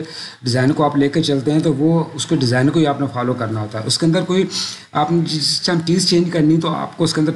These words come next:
थोड़ी सी problems आती है। तो उस problems के लिए आप ये assemblies चाहते हैं कि आप अपनी जो assembly है वो ख़ुद बनाएं, ख़ुद create करें अपने इस क्रॉस sections के हिसाब से,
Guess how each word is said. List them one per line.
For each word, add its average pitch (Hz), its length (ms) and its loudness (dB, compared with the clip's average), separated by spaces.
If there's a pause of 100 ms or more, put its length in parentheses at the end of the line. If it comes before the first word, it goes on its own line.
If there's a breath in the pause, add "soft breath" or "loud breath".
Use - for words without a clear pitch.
(100)
थोड़ी 151 120 2
सी 165 140 0
problems 120 480 0
आती 113 300 -2
है। 117 60 2
तो 113 60 -2
उस 127 120 -2
problems 143 500 2
के 170 120 0
लिए 196 280 2 (460 loud breath)
आप 156 200 0
ये 175 140 2
assemblies 160 440 2
चाहते 143 320 0
हैं 156 140 4
कि 165 80 2
आप 139 400 0
अपनी 147 300 4
जो 147 140 2
assembly 123 420 0
है 139 180 4
वो 143 80 0
ख़ुद 139 240 -2
बनाएं, 123 320 0
ख़ुद - 180 -4
create 120 380 0
करें 131 320 0
अपने 127 260 0
इस 127 120 0
क्रॉस 113 240 -2
sections - 360 -2
के - 60 -10
हिसाब 120 280 0
से, 190 240 0